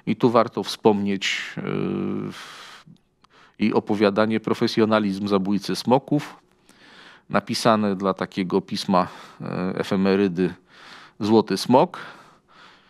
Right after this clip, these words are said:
które istniało bodajże dwa lata. To opowiadanie Ewy,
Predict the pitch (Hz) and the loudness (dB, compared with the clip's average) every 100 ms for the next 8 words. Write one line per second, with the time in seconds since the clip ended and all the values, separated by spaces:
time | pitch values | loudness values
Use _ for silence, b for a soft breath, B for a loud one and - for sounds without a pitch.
0 | B B _ - - - - 113 104 101 | B B _ -10 -8 -8 -2 2 2 2
1 | 92 90 90 87 90 90 107 123 139 - | 0 0 0 0 -4 2 4 4 2 2
2 | 151 170 B B _ _ _ _ _ _ | 0 0 B B _ _ _ _ _ _
3 | _ _ _ _ _ _ _ _ - B | _ _ _ _ _ _ _ _ -20 B
4 | B B B B B - 131 135 - 110 | B B B B B 0 2 2 2 0
5 | 113 104 113 113 110 107 101 - 98 101 | 0 0 0 0 0 -2 -4 -4 0 0
6 | 98 95 | 2 2